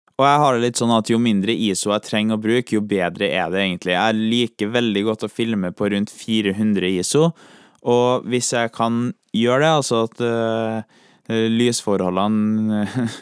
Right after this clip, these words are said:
<laughs> gjør at det er mulig å filme med fire hundre iso, så gjør jeg det. Men noen ganger så må du ha mer iso for å klare å ha lys i kameraet. Og da justerer en opp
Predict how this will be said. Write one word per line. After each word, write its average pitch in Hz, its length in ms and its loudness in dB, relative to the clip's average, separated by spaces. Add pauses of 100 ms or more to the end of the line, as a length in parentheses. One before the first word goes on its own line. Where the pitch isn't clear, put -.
<laughs> 113 580 -4
gjør 110 280 2
at - 140 -8
det 104 120 4
er 110 80 2
mulig 113 440 4
å 113 120 0
filme 110 360 0
med 107 140 -2
fire 110 260 0
hundre 104 240 -2
iso, 147 300 0 (100)
så 120 460 0
gjør 90 280 0
jeg 82 100 -2
det. 73 100 -4 (640)
Men 139 400 2 (320)
noen 147 320 2
ganger 160 400 0
så 139 240 -2
må 131 260 0 (140)
du 110 320 4 (180)
ha 110 160 4 (300)
mer 107 560 2
iso 131 600 0 (100)
for 113 400 0
å 110 200 0
klare 104 280 0
å 101 80 -10
ha 98 160 2
lys 92 420 -2
i 101 140 -6
kameraet. 80 480 -4 (640)
Og 120 160 -4
da 139 220 0 (100)
justerer 113 500 0
en 123 100 -4 (220)
opp - 380 -2